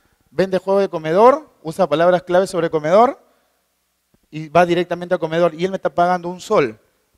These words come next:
Y él por tener mejor calidad que tú, va a estar arriba tu anuncio, en posición más arriba.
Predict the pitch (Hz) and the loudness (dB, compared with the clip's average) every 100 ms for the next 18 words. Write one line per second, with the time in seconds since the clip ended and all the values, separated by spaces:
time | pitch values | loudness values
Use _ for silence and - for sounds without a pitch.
0 | - 175 214 262 - _ _ - 151 151 | -8 4 4 4 -4 _ _ -8 -6 -6
1 | 180 202 202 202 214 185 208 208 202 226 | -4 -4 -4 -2 -2 2 2 0 -2 -4
2 | 269 _ _ _ _ _ 160 160 165 151 | -6 _ _ _ _ _ -6 -2 -2 -2
3 | 160 156 156 165 170 - 208 _ _ - | -2 -4 -4 -8 -14 -12 -12 _ _ -20
4 | 143 143 135 120 143 143 131 120 101 | -12 -12 -12 -18 -14 -12 -12 -12 -14